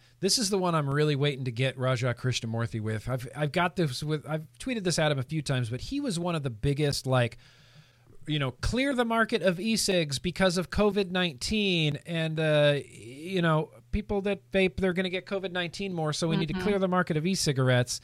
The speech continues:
Speaker 1: And then the Mayo Clinic did that study that was like, you know, seventy thousand of their patients and found not even a, a, like, a causal link between
Speaker 2: Right, right, right.
Speaker 1: e-cigarettes and covid nineteen.
Speaker 2: Mm-hmm.
Speaker 1: That's the one that I really, you know, that's the one I really wanna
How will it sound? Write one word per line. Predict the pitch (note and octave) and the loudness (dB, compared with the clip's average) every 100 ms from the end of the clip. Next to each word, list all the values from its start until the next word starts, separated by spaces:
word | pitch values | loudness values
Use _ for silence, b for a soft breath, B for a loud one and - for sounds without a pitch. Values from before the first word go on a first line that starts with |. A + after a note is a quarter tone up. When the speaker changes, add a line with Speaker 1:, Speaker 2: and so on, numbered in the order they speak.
| B B C#3 | B B -6
Speaker 1:
And | D3 | -4
then | E3 | -4
the | D#3+ | -4
Mayo | C#3 C3+ F#3 E3+ | -2 2 4 4
Clinic | D3+ - C3 B2+ - b b b | 2 -2 0 0 -4 b b b
did | - D3 | -4 0
that | D3 A#2+ | 0 0
study | - D#3 C#3+ C#3 | -4 0 0 0
that | C#3 C#3 | -4 -6
was | G#2 | -6
like, | A#2+ A2+ | -6 -8
you | B2 - | -16 -16
know, | |
seventy | - - D#3+ D#3 D3 | -10 -4 -2 -2 -6
thousand | - C#3 C3+ C#3 D#3 C#3+ | -4 2 4 6 4 0
of | B2 | -2
their | A#2+ | -4
patients | - C#3+ C3+ D3 C#3+ | -2 -2 -2 -4 -4
and | C3+ B2 | -6 -2
found | C3+ B2+ A#2+ | -2 -2 -4
not | B2 B2 B2+ | -6 -6 -8
even | B2 A2+ | -6 -4
a, | A#2+ - | -4 -4
a, | C#3 | -6
like, | C3 B2 | -4 -4
a | A#2 | -4
causal | - C3 B2+ C3 C#3+ | -2 0 0 -2 -4
link | C#3 C#3 - | -4 -6 -8
between | C3+ - C#3+ C3+ b b | -10 -6 -6 -8 b b
Speaker 2:
Right, | F#3 D3+ - | 0 0 0
right, | |
right. | B2 D3 | -2 -2
Speaker 1:
e-cigarettes | C3+ D3 C3+ C3+ C3 B2+ C3 | -2 -2 -2 0 0 0 -4
and | B2+ | -2
covid | C3+ B2 B2 | 0 0 -2
nineteen. | B2 B2 A#2 C3+ B2+ B2 B2+ b b F3 | -2 -4 -6 -6 -4 -6 -10 b b -6
Speaker 2:
Mm-hmm. | F3+ F#3 F#3 F#3+ - | -2 -2 -2 -6 -8
Speaker 1:
That's | C3+ E3 D#3+ - | 0 0 0 -4
the | C3+ | -4
one | C3 A#2+ | -4 -4
that | A2 | -6
I | |
really, | G2+ G2 F2 | -6 -8 -10
you | F2 | -14
know, | - _ D3+ | -20 _ 0
that's | D#3 - | 0 0
the | C3 | -4
one | A#2 | -4
I | |
really | G#2 G#2 G2 | -6 -6 -8
wanna | F2+ | -10